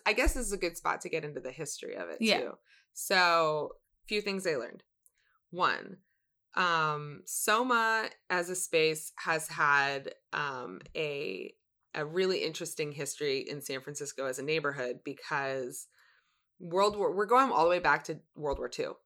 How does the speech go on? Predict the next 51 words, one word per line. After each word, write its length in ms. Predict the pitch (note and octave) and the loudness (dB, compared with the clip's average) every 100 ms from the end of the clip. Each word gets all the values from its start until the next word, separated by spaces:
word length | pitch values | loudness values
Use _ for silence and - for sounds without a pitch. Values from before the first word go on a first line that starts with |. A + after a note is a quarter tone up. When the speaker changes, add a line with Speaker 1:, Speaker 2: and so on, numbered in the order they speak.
| _ - | _ -2
Speaker 2:
Yeah. 180 | G#3 - _ _ | 0 -2 _ _
Speaker 1:
So 380 | - - E3 D3+ | -6 2 4 4
there 100 | D3+ | 2
were 80 | - | 4
all 200 | D#3+ G#3 | 6 6
these 240 | C4 C4 | 4 0
men 360 | F#3+ E3+ D#3 D#3 | 0 2 2 2
after 320 | C#3+ C#3+ F3 | 2 2 0
World 320 | E3 E3 E3 | -4 -4 -2
War 100 | D#3+ E3 | -2 -2
Two 420 | - C#3 B2+ - | -2 0 0 -4
who 140 | D3+ C3+ | -4 -4
were 400 | C#3 B2+ C#3 C#3 _ _ | -2 -4 -6 -10 _ _
expelled 400 | - - C#3 C#3+ | -10 -2 -2 0
from 180 | G3 F#3+ | -4 -2
mis-, 260 | D3+ - - - | -2 -4 -8 -2
from 300 | D#3+ D3 D#3+ | 0 0 -2
the 80 | |
military 500 | F3 C3 B2+ C#3 B2 | -2 -2 -2 -4 -4
for 120 | C3+ - | -4 -4
being 200 | B2 A#2 | -4 -4
gay. 240 | - - _ _ _ _ _ _ _ _ - | -8 -10 _ _ _ _ _ _ _ _ -6
And 120 | E3+ | -2
that's 160 | D#3+ | -2
called, 300 | - F3+ D#3+ D#3 | -2 -2 -2 -4
they 120 | - E3+ | 0 2
were 160 | D#3 | 0
blue 420 | D3 C#3 D#3+ F#3 | -2 -6 -4 -4
carded, 420 | F#3 - A#2+ - - | -4 -4 -4 -4 -6
I 100 | B2+ | -8
think 240 | - C3 | -8 -8
is 140 | B2 - | -8 -6
the 100 | A#2 | -8
phrase 320 | - F2+ - | -6 -6 -6
that 120 | - | -6
was 220 | - - | -6 -8
used. 280 | - - - | -6 -6 -4
Speaker 2:
Okay. 340 | G#3+ G#3+ F3+ F#3+ - - - | -4 -2 -4 -6 -16 -14 -4
Speaker 1:
And 180 | F#3+ F#3 | -4 0
so 140 | F#3+ | 0
you've 220 | F3+ F3 | 0 0
got 140 | E3+ - | 0 2
all 140 | F#3+ | 2
these 180 | A#3 A#3+ | 0 -2
men 240 | G3+ F3+ | 0 0
who 80 | F#3+ | 0
were 80 | F3 | -2
expelled 360 | E3 - D#3 D#3+ | -4 -4 -4 -4
from 140 | G3 | -4
the 60 | F#3+ | -2
military. 760 | D#3 D3 D3 C#3 C#3 C3+ D3+ | -2 -2 -4 -2 -2 -4 -6